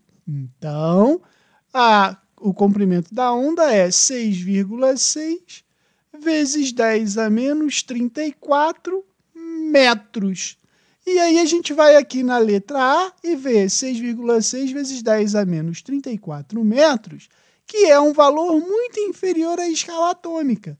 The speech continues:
Isso é, está relacionado com o fato de que não se observa diretamente efeitos ondulatórios, ou seja, efeitos quânticos,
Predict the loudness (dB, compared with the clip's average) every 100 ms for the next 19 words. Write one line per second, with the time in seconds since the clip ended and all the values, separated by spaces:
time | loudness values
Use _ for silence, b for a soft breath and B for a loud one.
0 | -14 -12 -10 -6 0 0 0 -6 _ _
1 | -8 -2 0 2 0 -2 -4 -2 -2 -2
2 | -6 -6 -6 -6 -4 -4 -4 -10 -12 -8
3 | -4 0 0 0 -4 -4 -2 -2 -2 -2
4 | 0 0 -2 -4 -4 -4 -4 -4 -6 -4
5 | -6 -6 -6 -6 -10 -20 -20 -16 -14 -8
6 | -4 -4 -2 -2 -2 -4 -6 -8 -12 -10
7 | -10 -12 -14 -12 -12 -10 -2 0 0 -4
8 | -20 -20